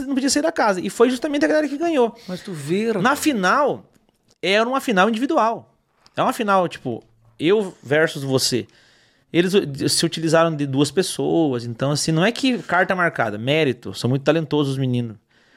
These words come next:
Speaker 1: O Felipe e o outro, eu acho que esqueci o nome. Mas, é, se pode pra um, pode pra todos. Enfim, enfim, foi meio que se moldando pra eles ganharem.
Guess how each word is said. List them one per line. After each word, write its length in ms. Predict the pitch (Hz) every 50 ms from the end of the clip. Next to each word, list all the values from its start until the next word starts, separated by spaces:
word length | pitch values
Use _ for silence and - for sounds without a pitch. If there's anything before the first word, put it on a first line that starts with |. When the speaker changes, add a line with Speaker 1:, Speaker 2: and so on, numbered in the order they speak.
| _ _
Speaker 1:
O 40 | -
Felipe 500 | - - 143 127 127 165 170 160 - 175
e 60 | 165
o 40 | 147
outro, 240 | 143 156 151 - 151
eu 40 | 151
acho 120 | 147 - - _ _
que 60 | -
esqueci 280 | - - - 143 - -
o 20 | 143
nome. 320 | 135 131 127 120 110 104 - -
Mas, 640 | - 117 123 127 127 123 123 120 120 110 104 - - - - _ _ _ _ _ _ _ _ _ _ _ _ - - -
é, 580 | 143 139 139 135 131 131 131 131 131 127 131 107 - _ _ _ _ _ _ _ _
se 140 | - - 247
pode 240 | 220 208 185 180 190
pra 160 | - 233 196
um, 120 | 202 233
pode 180 | 247 285 277 269
pra 100 | 302 311
todos. 480 | 311 - 285 269 285 302 294 262 226
Enfim, 320 | 233 247 214 - - 247 240
enfim, 180 | 226 - 247
foi 220 | 208 - - 254 254
meio 180 | 254 254 254
que 280 | 226 - 262 254 240 233 _ _ _ _ - _
se 180 | - - - 226
moldando 480 | 240 247 226 208 165 185 214 226 233
pra 120 | 214 220 214
eles 140 | 226 214
ganharem. 460 | 208 220 214 208 190 175 160 143 113